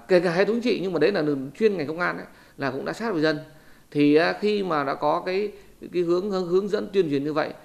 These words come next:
thì anh em cán bộ chiến sĩ là mình tiếp xúc với dân thì mình thấy thì mình sẽ nói là họ sẽ vi phạm.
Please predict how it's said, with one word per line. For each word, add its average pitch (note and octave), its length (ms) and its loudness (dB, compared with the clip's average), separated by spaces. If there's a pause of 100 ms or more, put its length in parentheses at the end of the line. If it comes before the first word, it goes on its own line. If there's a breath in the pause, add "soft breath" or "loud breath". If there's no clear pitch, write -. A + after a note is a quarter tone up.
(240 loud breath)
thì C3+ 100 -4
anh D3+ 160 -2
em D#3 140 -4
cán D3+ 200 -6
bộ D#3 120 -2
chiến D3 160 -6
sĩ D#3+ 160 -4
là F3 120 -6
mình C3 260 -4
tiếp G3+ 240 -8 (380)
xúc A3 140 -4
với E3+ 100 -2
dân D#3 220 -4
thì D3+ 60 -6
mình C#3 200 -2
thấy D#3 280 -2 (400 loud breath)
thì C#3+ 120 -6
mình C3+ 280 -2
sẽ C3+ 200 -6
nói A3+ 280 6 (160)
là C3 140 -6
họ B2 240 -8
sẽ D3 60 -12
vi D3 140 -4
phạm. - 200 -10